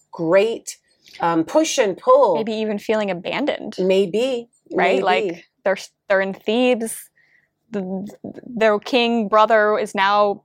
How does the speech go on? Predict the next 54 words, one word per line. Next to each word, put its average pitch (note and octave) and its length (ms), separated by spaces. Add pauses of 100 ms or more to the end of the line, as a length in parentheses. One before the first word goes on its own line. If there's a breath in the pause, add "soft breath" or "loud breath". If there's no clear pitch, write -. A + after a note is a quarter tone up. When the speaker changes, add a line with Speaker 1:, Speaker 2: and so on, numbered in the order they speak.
Speaker 2:
pushed - 320
out, G3 320
out, G#3+ 180
and G#3 80
they G3 60
have F#3+ 120
this F#3+ 160
new G#3+ 140
king A3 400
who's G3+ 180
maybe G3 240
offering G#3 540
them G3+ 220
some G3+ 180
semblance G3+ 500
of, F#3+ 400 (560 soft breath)
like, - 120
"I'm - 40
not G3 140
gonna G#3+ 160
kill A#3 200
you." A3 600
Speaker 1:
Yeah. F#3 440 (140)
Speaker 2:
And G3 260
you G3 80
feel G3 200
kind F#3 220
of F3+ 60
abandoned G3 680
and F#3 440 (220)
Speaker 1:
I F#3+ 60
mean, G#3 120
somebody's G#3 340
gotta F3+ 220
write F3 160
a E3 60
novel F3 360
called D#3 220
The D#3+ 80
Last D#3 280
Speaker 2:
I F#3+ 80
know. F#3 100
Speaker 1:
Kushite E3+ 220
Women E3+ 260
in D3 120
Thebes. F#3+ 560 (100)
That's A3 220
great, - 140
Speaker 2:
That F#3+ 40
would A#3+ 120
be C#4+ 100
a G#3+ 80
good F#3+ 120
Speaker 1:
right? D#3 100